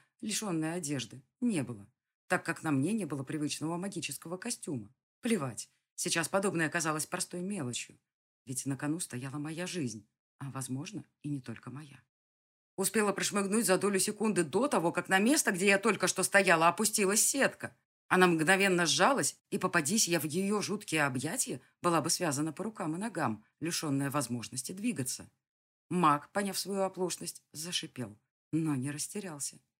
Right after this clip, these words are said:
Секунда, и очередная сетка полетела в меня. А я,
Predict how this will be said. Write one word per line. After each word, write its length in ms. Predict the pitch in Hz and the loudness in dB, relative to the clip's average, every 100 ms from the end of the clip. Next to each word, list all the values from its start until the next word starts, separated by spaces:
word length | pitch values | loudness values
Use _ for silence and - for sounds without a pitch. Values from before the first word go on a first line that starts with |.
| _ _ - | _ _ -4
Секунда, 560 | 156 139 190 208 147 - _ | -2 -2 -2 -2 -6 -10 _
и 100 | 170 | 2
очередная 640 | 170 175 185 180 190 165 | 4 4 2 2 2 2
сетка 340 | - 247 247 | 2 0 -2
полетела 540 | 156 180 208 - 185 143 | 0 0 0 0 0 0
в 60 | |
меня. 340 | 143 147 127 - _ _ - | -2 -2 -4 -10 _ _ 0
А 140 | 160 | 2
я, 300 | 139 202 269 | 2 0 -2